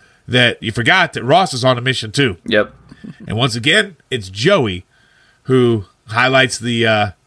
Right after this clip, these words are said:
Speaker 1: the action in that scene. All right. My fifth favorite scene from this episode is the one that we, uh,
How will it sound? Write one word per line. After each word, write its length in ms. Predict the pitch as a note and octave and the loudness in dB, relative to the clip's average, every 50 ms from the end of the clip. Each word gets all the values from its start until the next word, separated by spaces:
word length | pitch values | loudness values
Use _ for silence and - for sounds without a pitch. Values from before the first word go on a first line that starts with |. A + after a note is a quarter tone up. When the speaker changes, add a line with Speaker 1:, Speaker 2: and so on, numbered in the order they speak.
| _ _ _ _ _ _ _ _ - | _ _ _ _ _ _ _ _ -6
Speaker 1:
the 140 | - B2 - | -6 -2 0
action 420 | - C3+ C3+ B2+ - - B2 A2+ | 0 0 0 0 -4 -6 -4 -4
in 100 | A2+ A2 | -2 0
that 180 | A2+ A2 - - | 0 0 0 -2
scene. 380 | - - G#2 F#2+ E2+ - F#2+ - _ _ _ _ _ _ _ - - _ _ - - _ _ - A#3 _ _ - G#3+ _ _ - _ _ _ _ _ _ _ _ _ _ _ _ - | -6 -6 -6 -6 -8 -12 -16 -20 _ _ _ _ _ _ _ -20 -20 _ _ -20 -20 _ _ -20 -20 _ _ -20 -20 _ _ -20 _ _ _ _ _ _ _ _ _ _ _ _ 0
All 120 | - F#3+ | 2 4
right. 220 | G#3 F3 C3 - - _ _ _ _ _ _ _ _ _ _ _ _ _ _ _ _ _ _ _ _ _ - | 4 4 2 0 -2 _ _ _ _ _ _ _ _ _ _ _ _ _ _ _ _ _ _ _ _ _ -10
My 540 | A2 A#2 B2+ C3 C#3 C#3+ C3+ C3 C3+ B2 G#2+ G#2+ - - | -4 0 2 4 4 4 4 2 0 -2 -8 -14 -20 -20
fifth 440 | - - G#3 A#3 A#3 A3+ - - - _ _ _ _ _ _ _ _ _ | -8 0 2 2 2 2 -2 -12 -20 _ _ _ _ _ _ _ _ _
favorite 420 | _ - - D3 C3+ B2+ A#2 A2 - | _ -2 2 2 4 4 2 0 -2
scene 420 | - - B2+ A#2 G2+ F#2 F2 F2+ - _ _ _ _ _ _ _ _ _ | 0 0 0 0 0 -2 -6 -10 -16 _ _ _ _ _ _ _ _ _
from 320 | - - - C3 C#3 B2 | -12 -2 0 2 2 2
this 180 | A#2+ B2+ G#2+ - | 2 0 0 2
episode 600 | A2+ A2+ - - A2 - A#2 A#2 A2+ A2 A2 F#2 - | 0 0 0 0 0 0 2 4 4 4 2 2 2
is 200 | - A2+ B2 A2 | 0 0 2 2
the 60 | B2+ | 0
one 380 | B2 B2 A#2+ A#2+ A#2+ A2+ G#2 - _ _ _ _ - - - - - - - | 0 2 2 2 0 0 -4 -8 _ _ _ _ -20 -20 -20 -20 -20 -12 -4
that 200 | - A#2+ A2 - | 0 0 0 2
we, 260 | A2 A2+ A2+ A2 G#2+ | 2 2 4 4 4
uh, 260 | G#2 G2+ G2 F#2+ F#2 | 6 4 4 4 2